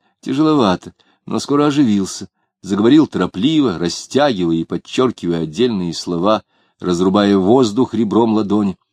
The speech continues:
Клим догадался, что брат пытается воспроизвести характер чужой речи, и нашел, что это не удается ему.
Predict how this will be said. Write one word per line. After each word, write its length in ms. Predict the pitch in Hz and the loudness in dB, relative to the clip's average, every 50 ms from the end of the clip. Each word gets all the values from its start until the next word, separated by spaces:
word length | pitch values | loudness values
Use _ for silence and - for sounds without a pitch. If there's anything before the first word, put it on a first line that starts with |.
| _ _ _ _ _ _ _ _ _ _ _ _ - | _ _ _ _ _ _ _ _ _ _ _ _ -8
Клим 380 | 90 90 95 98 95 90 90 85 | -2 2 2 4 4 2 0 -2
догадался, 640 | 92 92 85 90 90 87 90 95 104 101 - - | -2 -2 -2 -2 -2 -2 -2 -2 -2 -2 -4 -8
что 240 | 90 - - - 92 | -10 -10 -6 -6 -6
брат 320 | 82 80 87 95 101 - _ | -4 -2 -2 -2 -2 -4 _
пытается 500 | 95 85 - 87 87 87 85 - - 90 | -10 -8 -6 -4 -2 -2 -4 -4 -6 -6
воспроизвести 920 | 85 82 - - 92 87 85 82 85 85 82 - - - - 95 95 87 | -8 -8 -6 -6 -4 -4 -4 -4 -4 -6 -6 -8 -12 -10 -6 -4 -4 -4
характер 680 | - - 92 90 90 95 95 87 80 - - - 85 76 | -4 -6 -6 -2 0 2 2 0 0 -4 -8 -10 -10 -10
чужой 400 | - - 92 82 82 85 82 82 | -8 -8 -6 -4 -2 -2 0 0
речи, 440 | 82 90 98 107 98 - - 98 _ _ _ _ _ _ | 0 0 0 -2 -2 -6 -10 -14 _ _ _ _ _ _
и 80 | 92 | -8
нашел, 420 | 82 82 80 - - 95 90 92 95 | -8 -8 -8 -8 -6 -4 -2 -2 -2
что 160 | - - 90 | -4 -6 -8
это 160 | 85 - 87 | -8 -6 -6
не 100 | 90 90 | -6 -4
удается 600 | 87 90 90 87 87 85 82 80 - - - 90 | -4 -2 -2 -2 -2 -2 -4 -4 -8 -8 -8 -8
ему. 220 | 87 80 78 78 | -8 -8 -8 -12